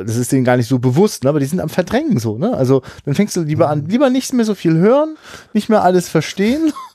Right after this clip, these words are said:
Speaker 1: <laughs> und auch, äh, alle anderen Wahrnehmungskanäle
Speaker 2: Ist
Speaker 1: kannst
Speaker 2: ja,
Speaker 1: du mit Alkohol halt
Speaker 2: ist ja dann
Speaker 1: befreien.
Speaker 2: eigentlich auch wieder, ne, eine gute, wieder so Generationsproblematik,
Speaker 1: Ja. Ja, ja.
Speaker 2: dass man versteht sich nicht.
Speaker 1: Ja.
Speaker 2: Ja.
Speaker 1: Und was ist das bitte für ein krasser,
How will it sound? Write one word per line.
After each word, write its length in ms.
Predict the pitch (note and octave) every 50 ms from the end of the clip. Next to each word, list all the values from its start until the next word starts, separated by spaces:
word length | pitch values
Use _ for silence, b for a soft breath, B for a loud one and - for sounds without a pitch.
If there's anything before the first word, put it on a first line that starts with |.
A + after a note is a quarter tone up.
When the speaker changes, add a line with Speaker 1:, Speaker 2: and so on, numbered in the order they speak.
| _ -
Speaker 1:
<laughs> 300 | - - - - - -
und 220 | - D#3+ D#3+ D3 - -
auch, 260 | E3 E3 - - - -
äh, 120 | - C#3 - -
alle 220 | C3+ D#3+ E3 B2
anderen 260 | D3+ F3+ F#3+ F#3 D#3
Wahrnehmungskanäle 720 | D3+ D3 D#3+ F3 F#3 F3+ F3+ F3 E3+ - - D#3 D#3 D#3+ D#3+
Speaker 2:
Ist 40 | D3+
Speaker 1:
kannst 180 | - - - -
Speaker 2:
ja, 40 | D3+
Speaker 1:
du 60 | D3+
mit 60 | -
Alkohol 400 | D3 D#3 D3 C#3 C3 A#2 A2 G2+
halt 160 | G2+ G2+ G2
Speaker 2:
ist 160 | - A#2+ -
ja 60 | - A#2+
dann 120 | A#2+ B2
Speaker 1:
befreien. 80 | B2 A2
Speaker 2:
eigentlich 160 | A#2+ A#2+ -
auch 180 | - - - -
wieder, 160 | C#3 G#2+ G2
ne, 140 | G2 G#2+ B2
eine 180 | D#3 C#3+ A#2+
gute, 380 | A#2 A#2 A2+ - G2+ G#2 F#2 - - -
wieder 220 | G#2+ G#2 G#2 G#2 G2+
so 140 | G#2 A2 G2+
Generationsproblematik, 1400 | A2 G#2+ G#2+ G#2+ G2+ - - A2+ A2 A2 G2+ - - C#4 D#4+ - - - - - A2+ G#2+ A2 G2+ G#2 G2+ G2+ F#2+
Speaker 1:
Ja. 40 | -
Ja, 40 | E4+
ja. 40 | F4
Speaker 2:
dass 180 | G#2+ - -
man 200 | - A2 A2+ B2
versteht 460 | G#2+ - A2+ - - - A2+ A2 G#2+ -
sich 180 | - G2+ -
nicht. 360 | G#2+ G2+ G2 - - - - - - - -
Speaker 1:
Ja. 180 | G3+ G#3+ - G#2+
Speaker 2:
Ja. 320 | G#2 G2 - G#2 B2+ C#3 _ _
Speaker 1:
Und 200 | - D#3+ B2+ A2
was 180 | B2 G#2+ B2 B2+
ist 160 | D#3+ - -
das 140 | F3+ E3+ -
bitte 180 | - F3 F3 D#3+
für 140 | - -
ein 140 | C#3+ B2 A2+
krasser, 580 | - - - - C3+ D3 - G3+ F#3+ F3+ -